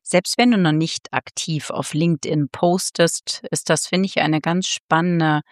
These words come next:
Auseinandersetzung mit dieser Story of Self. Weil das kann ja auch für uns in unserem Leben, in der Kommunikation mit anderen, im eigenen Auftritt eine große Rolle spielen.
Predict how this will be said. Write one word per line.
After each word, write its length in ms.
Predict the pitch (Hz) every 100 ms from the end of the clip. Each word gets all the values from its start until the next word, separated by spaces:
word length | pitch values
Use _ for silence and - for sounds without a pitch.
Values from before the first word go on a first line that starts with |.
| - -
Auseinandersetzung 1120 | 185 - 156 151 160 156 143 143 - - 147
mit 180 | 143 135
dieser 220 | 135 147
Story 460 | 135 - 147 147 143
of 100 | 139
Self. 460 | - - - - - _ - - -
Weil 100 | -
das 180 | 147 147
kann 200 | - 180
ja 160 | 170 143
auch 160 | 156
für 220 | - - -
uns 360 | 185 202 196
in 200 | - 160
unserem 340 | 151 147 147 147
Leben, 400 | 170 175 165 170 - - - _ -
in 100 | 214
der 120 | 220
Kommunikation 1040 | - 180 170 165 175 139 - - 151 147
mit 220 | 147 143 -
anderen, 500 | 143 151 147 143 -
im 200 | 160 -
eigenen 480 | 139 139 143 139
Auftritt 560 | - 131 135 - 135 -
eine 180 | 135 135
große 320 | 143 135 156
Rolle 320 | 151 180 135
spielen. 480 | - - - 90